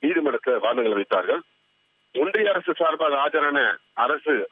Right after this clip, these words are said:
ஒன்றிய அரசு வழக்கறிஞர் தூதர் அளவில் நடவடிக்கை எடுத்து வருவதாகவும்,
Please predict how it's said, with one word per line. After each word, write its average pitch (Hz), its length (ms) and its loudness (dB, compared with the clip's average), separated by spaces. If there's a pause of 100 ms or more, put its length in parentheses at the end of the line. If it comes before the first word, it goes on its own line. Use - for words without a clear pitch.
ஒன்றிய 151 360 0
அரசு 127 240 -2
வழக்கறிஞர் 120 640 0 (560)
தூதர் 208 320 0
அளவில் 160 580 2
நடவடிக்கை 135 500 0
எடுத்து 135 200 -2
வருவதாகவும், 117 520 0